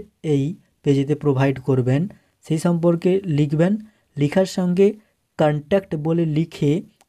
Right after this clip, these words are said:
আপনি আপনার ইমেল আইডিটিকে কন্ট্যাক্টে কিন্তু প্রোভাইড করে দিবেন।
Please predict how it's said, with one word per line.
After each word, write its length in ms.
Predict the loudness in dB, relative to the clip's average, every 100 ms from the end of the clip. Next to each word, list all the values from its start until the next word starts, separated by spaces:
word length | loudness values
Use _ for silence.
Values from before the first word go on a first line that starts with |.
| _ -14
আপনি 480 | -8 -2 -2 -2 -6 _ _ _ _ -16
আপনার 360 | -8 -2 -2 -2
ইমেল 260 | -4 0 2
আইডিটিকে 880 | 2 0 -4 -6 -10 -4 0 2 0 _ _ _ _ -2
কন্ট্যাক্টে 500 | -2 0 -2 -4 -4
কিন্তু 320 | -2 0 0 -2 _ _
প্রোভাইড 400 | 0 2 2 0
করে 220 | -2 -2
দিবেন। 360 | -2 -4 -6